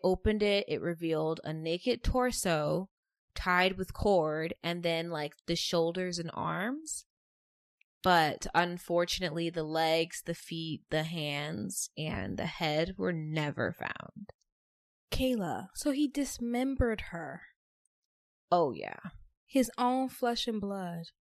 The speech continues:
Speaker 1: His own daughter. Yep.
Speaker 2: Years later. So, like,
Speaker 1: Ye-,
Speaker 2: that just shows that
Speaker 1: years later.
Speaker 2: even if something is lying dormant, it doesn't mean it's not there anymore.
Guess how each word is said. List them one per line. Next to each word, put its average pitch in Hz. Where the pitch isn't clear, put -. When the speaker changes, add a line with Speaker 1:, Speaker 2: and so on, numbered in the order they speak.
Speaker 1:
His 214
own 165
daughter. -
Yep. 226
Speaker 2:
Years 285
later. 220
So, 277
like, 254
Speaker 1:
Ye-, 175
Speaker 2:
that 294
just 370
shows -
that -
Speaker 1:
years -
later. 262
Speaker 2:
even 311
if 285
something 269
is 190
lying 202
dormant, 233
it 185
doesn't 233
mean 254
it's 214
not 202
there 208
anymore. 147